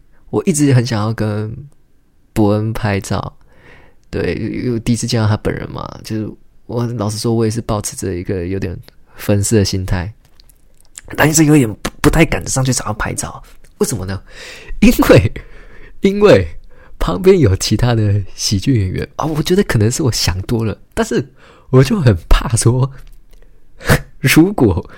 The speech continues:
我去找伯恩拍照，但是又没有找其他喜剧演员，就是可能大天啊、易豪啊，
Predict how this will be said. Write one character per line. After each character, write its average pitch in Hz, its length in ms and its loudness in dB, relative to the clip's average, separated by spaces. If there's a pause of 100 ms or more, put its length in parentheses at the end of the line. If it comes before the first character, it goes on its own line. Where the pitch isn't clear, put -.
(480)
我 107 120 -4
去 - 140 -10
找 107 180 -8 (100)
伯 104 120 2
恩 117 120 0
拍 127 200 -2
照， - 280 -8 (960)
但 196 140 2
是 135 260 0 (680)
又 226 120 0
没 123 180 2
有 143 140 0
找 92 300 -4
其 - 160 2
他 156 240 -2
喜 - 180 -6
剧 143 160 0
演 98 100 0
员， 85 220 -4
就 - 140 -6
是 - 80 -8
可 - 160 -8
能 98 140 -4
大 123 220 -6
天 117 220 -6
啊、 110 180 -4
易 123 160 -2
豪 85 140 -4
啊， 90 240 -6